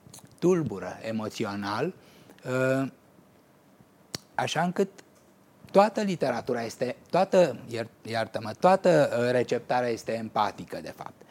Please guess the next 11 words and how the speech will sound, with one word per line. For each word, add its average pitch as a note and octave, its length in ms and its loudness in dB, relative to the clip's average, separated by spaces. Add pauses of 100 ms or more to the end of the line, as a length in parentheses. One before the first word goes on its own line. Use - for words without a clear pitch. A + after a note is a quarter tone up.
(300)
Numai C3+ 360 0
că C#3+ 280 0
există F3 800 -2 (360)
nenumărate D#3 840 0
cărți B2+ 460 0
care D#3 280 2
se D3+ 160 -2
bazează E3 720 2 (280)
doar G#3+ 260 2
pe - 160 -2
empatie G#2 640 -4